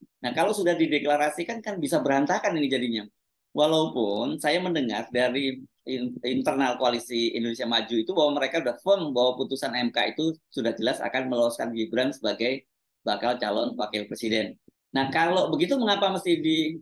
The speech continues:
ditunda? Kemungkinan lain ini adalah sikap Jokowi sendiri yang belum begitu firm untuk frontal berhadapan dengan Megawati. Bila Jokowi mendukung, eh, Prabowo dan Gibran,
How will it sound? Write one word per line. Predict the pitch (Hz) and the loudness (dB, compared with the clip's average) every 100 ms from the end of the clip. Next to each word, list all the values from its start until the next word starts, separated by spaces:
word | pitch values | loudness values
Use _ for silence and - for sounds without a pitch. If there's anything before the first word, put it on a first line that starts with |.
| - | -8
ditunda? | 127 139 208 269 214 160 - - _ _ _ _ | -4 -4 -2 0 2 2 -2 -12 _ _ _ _
Kemungkinan | 185 185 196 190 | -4 0 2 4
lain | 180 147 110 104 123 | 4 4 2 -2 -4
ini | 151 208 180 | -4 -4 -2
adalah | 185 | -2
sikap | 185 175 - _ | -2 -4 -6 _
Jokowi | 127 147 180 214 | -4 0 2 2
sendiri | 294 370 392 | 2 2 4
yang | 175 156 143 | 2 2 0
belum | 147 143 | 0 0
begitu | 143 151 170 | -2 0 -2
firm | - 240 196 135 - _ - | 0 -2 -2 -8 -12 _ -8
untuk | 131 165 175 - | -4 -2 -4 -2
frontal | 151 135 160 160 | -2 0 0 0
berhadapan | 131 123 117 120 139 | 0 0 2 0 -2
dengan | 123 120 117 | -4 -4 -2
Megawati. | 110 113 113 117 - - _ _ _ _ - | 0 0 0 -2 -4 -10 _ _ _ _ 0
Bila | 160 175 170 165 - | 4 6 6 4 2
Jokowi | 160 160 - 160 147 147 135 123 120 127 - _ - | 0 0 2 0 2 2 0 0 -4 -8 -18 _ -4
mendukung, | 143 127 131 135 131 131 | -2 0 2 2 2 -2
eh, | - 123 | -2 -2
Prabowo | 143 123 120 123 | 0 0 2 2
dan | 123 120 | 0 -2
Gibran, | 131 226 139 127 135 | -2 -2 0 -2 -2